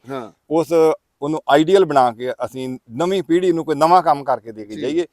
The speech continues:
Speaker 1: ਜੀ।
Speaker 2: ਵੀ ਇਹੋ ਜਿਹੀ ਕੋਈ ਗੱਲ ਨਹੀਂ ਆ, ਮੂਰਤੀਆਂ ਬਣਾਉਣ ਨਾਲ ਮਾਂ ਪਿਓ ਖੁਸ਼ ਨਹੀਂ ਹੁੰਦਾ। ਮੈਂ ਤਾਂ ਤੁਹਾਨੂੰ ਥੋੜ੍ਹੀ ਜਿਹੀ ਫਿਰ ਇੱਥੋਂ ਥੋੜ੍ਹਾ ਜਿਹਾ ਅੱਗੇ ਲੈ ਕੇ ਜਾਊਂਗਾ
Speaker 1: ਬਿਲਕੁਲ, ਬਿਲਕੁਲ।
Speaker 2: ਵੀ ਜੇ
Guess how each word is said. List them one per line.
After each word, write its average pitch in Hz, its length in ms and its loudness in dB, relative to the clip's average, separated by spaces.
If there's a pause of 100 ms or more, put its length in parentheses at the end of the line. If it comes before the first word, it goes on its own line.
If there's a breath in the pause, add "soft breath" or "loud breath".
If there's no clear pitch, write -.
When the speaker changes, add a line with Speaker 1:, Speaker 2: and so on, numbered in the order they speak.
(160)
Speaker 1:
ਜੀ। 131 80 -18
Speaker 2:
ਵੀ 135 200 -10
ਇਹੋ 165 240 0
ਜਿਹੀ 180 120 -4
ਕੋਈ 156 200 0
ਗੱਲ 143 220 2
ਨਹੀਂ 156 120 -6
ਆ, 156 60 -4
ਮੂਰਤੀਆਂ 139 340 -6
ਬਣਾਉਣ 131 300 -4
ਨਾਲ 131 200 4
ਮਾਂ 123 200 2
ਪਿਓ 127 140 -8
ਖੁਸ਼ 120 220 -10
ਨਹੀਂ 156 80 -8
ਹੁੰਦਾ। 165 160 -2
ਮੈਂ 156 200 0
ਤਾਂ 156 100 -6
ਤੁਹਾਨੂੰ 147 340 -4
ਥੋੜ੍ਹੀ 139 220 -8
ਜਿਹੀ 147 80 -10
ਫਿਰ 147 100 -6
ਇੱਥੋਂ 143 220 -6
ਥੋੜ੍ਹਾ 127 180 0
ਜਿਹਾ 135 80 4
ਅੱਗੇ 123 160 -2
ਲੈ 139 140 2
ਕੇ 123 100 -4
ਜਾਊਂਗਾ 127 220 -2
Speaker 1:
ਬਿਲਕੁਲ, 175 240 0
ਬਿਲਕੁਲ। 156 300 -10 (200)
Speaker 2:
ਵੀ 131 100 -16
ਜੇ 156 200 -4